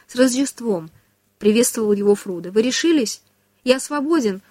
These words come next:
а вам удалось пробудить во мне любопытство. Если это подходит, я приеду во второй день Рождества».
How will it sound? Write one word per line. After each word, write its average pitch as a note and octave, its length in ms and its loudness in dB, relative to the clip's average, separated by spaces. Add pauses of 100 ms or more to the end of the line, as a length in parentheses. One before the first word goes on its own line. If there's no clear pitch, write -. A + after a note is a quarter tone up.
(160)
а A3 100 4
вам C#4+ 160 2
удалось A#3 300 2
пробудить A3 460 -6
во G3+ 80 0
мне G3+ 140 0
любопытство. G#3 680 -2
Если A#3+ 260 0
это C4 140 -2
подходит, C4+ 480 -2
я G#3 100 2
приеду G#3+ 360 -2
во A3 80 -2
второй G3+ 300 -2
день G3+ 180 -2
Рождества». G3 560 -10